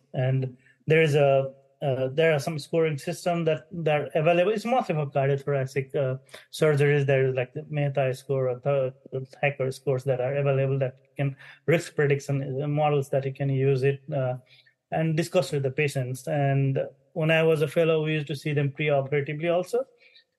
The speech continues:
and then optimize their medications, stopping the metformin, optimizing the statins, a beta blockers. You can optimize them preoperatively also, even if they have baseline, and then, uh, risk stratify and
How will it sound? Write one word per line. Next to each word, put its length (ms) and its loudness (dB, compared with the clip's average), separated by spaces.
and 480 2
then 100 2
optimize 480 4
their 100 2
medications, 720 0
stopping 400 0
the 80 0
metformin, 800 -2
optimizing 560 -2
the 80 -2
statins, 480 -2
a 80 -2
beta 260 -2
blockers. 400 -2
You 120 -2
can 120 0
optimize 460 -2
them 160 -2
preoperatively 800 -4
also, 340 -4
even 200 0
if 140 0
they 80 2
have 160 0
baseline, 500 0
and 120 0
then, 200 0
uh, 520 0
risk 320 0
stratify 680 -2
and 220 -6